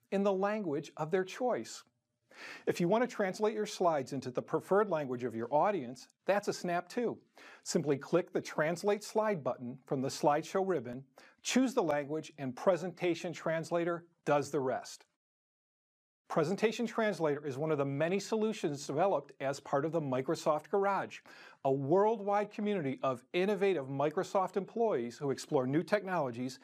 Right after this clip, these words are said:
and design cutting-edge solutions to help you achieve more.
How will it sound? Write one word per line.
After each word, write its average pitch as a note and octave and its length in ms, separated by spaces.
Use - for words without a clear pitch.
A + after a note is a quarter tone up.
and D#3+ 120
design D#3 460
cutting-edge G3 640
solutions C#3 800
to F#3 120
help E3+ 240
you C#3 120
achieve B2 340
more. A2 280